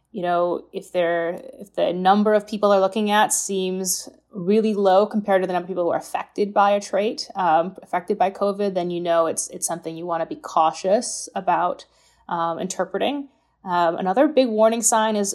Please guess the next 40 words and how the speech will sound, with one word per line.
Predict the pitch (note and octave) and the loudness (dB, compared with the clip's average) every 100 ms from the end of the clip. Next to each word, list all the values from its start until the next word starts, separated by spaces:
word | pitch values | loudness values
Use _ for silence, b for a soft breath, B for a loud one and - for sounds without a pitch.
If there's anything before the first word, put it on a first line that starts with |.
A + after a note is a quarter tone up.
| - | -6
is | F#3 F3+ F3 | -4 -2 -4
big | F3+ - A3 A3 F#3+ | -8 6 8 8 4
conclusions. | A#3 G#3 G3+ F#3 F3+ - F3+ - - - - | -2 0 2 0 0 -6 -4 -4 -4 -10 -4
Um, | F3+ D#3 | -2 -2
so | F#3+ - | -2 -4
science | - G3+ A3 A#3 A3+ | -2 2 2 0 -6
tends | - G#3+ G#3 | -4 -2 -2
to | G#3 | 0
happen | G3+ G3+ G3+ | 2 2 2
in | F#3+ F#3 | -4 -4
baby | F3 F3+ F#3+ | -4 -4 -6
steps. | - G3+ - - - - _ _ _ - | 2 4 4 0 -8 -10 _ _ _ -6
Um, | F3 E3+ F3+ | -2 -2 -4
so | - | -6
you'll | F#3+ F3+ | -4 -2
see | - F#3+ F#3 F#3 F3+ F3+ b b - | -2 -2 -2 -2 -4 -6 b b -4
a | F3 | 2
lot | F3+ F3 E3+ | 4 6 4
of | E3+ E3+ - | 2 0 -10
"this | F3 E3+ - | -4 -2 0
may | F3+ G#3+ | 2 2
suggest," | G#3+ A3 G#3 G3+ F#3+ F#3+ - - - _ _ _ | 2 -2 4 6 6 4 -2 -6 -8 _ _ _
um, | F3+ F3 E3+ F3+ | 4 6 4 0
and | F#3 | 2
that's | A#3+ B3+ | 2 4
actually | D4+ E4 D#4+ | 0 4 4
a | C4 | 4
si-, | - B3 | 2 4
a | A3+ | 4
good | A3+ A3 | 4 4
sign. | - F#3 D#3+ F3 | 4 2 2 -2
It | |
means | G3 G3+ | -2 -2
the | G#3 | 0
researchers | G3+ G3+ - F#3+ | -2 -2 -6 -4
are | F#3 | 0
recognizing | F#3 F3+ G3 F#3+ F3+ F#3 F#3 F#3 | 0 -2 -4 -6 -4 -4 -6 -6
that | F3 F3 | -6 -4
their | F3 | -4
data | F3+ F3+ F3+ F3 F3+ | -2 0 2 0 -2